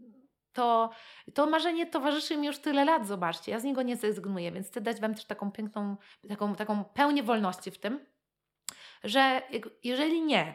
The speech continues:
to się w ogóle nie stresujcie, nie? I tak będę robić swoje, nie? Tak jak robię to do tej pory tyle lat, tak będę dalej, tak? Obiecuję dalej pracować, dalej stylizować, dalej rozwijać kanał na tyle, na ile jestem w stanie,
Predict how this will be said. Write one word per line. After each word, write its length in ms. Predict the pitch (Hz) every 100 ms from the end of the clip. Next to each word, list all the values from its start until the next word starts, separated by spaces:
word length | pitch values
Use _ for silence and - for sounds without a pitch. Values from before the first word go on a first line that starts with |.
| -
to 100 | -
się 140 | 233 285
w 60 |
ogóle 180 | 285 285
nie 140 | 277 277
stresujcie, 640 | 277 240 - 196 196 196
nie? 200 | 226 262
I 60 |
tak 180 | 254 247
będę 220 | 226 214
robić 280 | 208 202 208
swoje, 420 | - - 180 175
nie? 260 | 180 208 240 - -
Tak 160 | - 269
jak 120 | 269
robię 220 | 262 254
to 140 | 254 247 -
do 120 | 196 240
tej 160 | 240
pory 260 | - 220 226
tyle 260 | 226 214
lat, 360 | 214 208 208 -
tak 140 | -
będę 200 | 330 302
dalej, 400 | 180 185 - - - - - -
tak? 360 | - 247 -
Obiecuję 440 | 233 233 254 285 226
dalej 240 | 247 214
pracować, 640 | 214 180 233 220 220 214
dalej 200 | 175 185
stylizować, 680 | 196 - 170 175 208 208 196 175
dalej 280 | 180 208 214
rozwijać 460 | 208 170 175 180
kanał 300 | - 214 208
na 100 | 196
tyle, 220 | 185 208
na 140 | 196 190
ile 160 | 180
jestem 280 | 175 175 190
w 20 |
stanie, 440 | 196 - 190 196